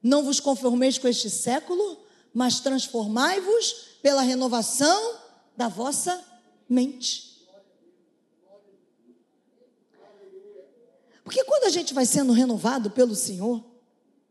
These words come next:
Ele pode nos usar. Eu tô quase terminando.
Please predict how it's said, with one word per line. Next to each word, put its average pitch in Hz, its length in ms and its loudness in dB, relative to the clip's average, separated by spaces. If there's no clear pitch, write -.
Ele 285 160 4
pode 294 260 4
nos 294 220 -2
usar. 190 480 -4
Eu 269 60 -16
tô 285 120 -4
quase 302 180 0
terminando. 175 500 -4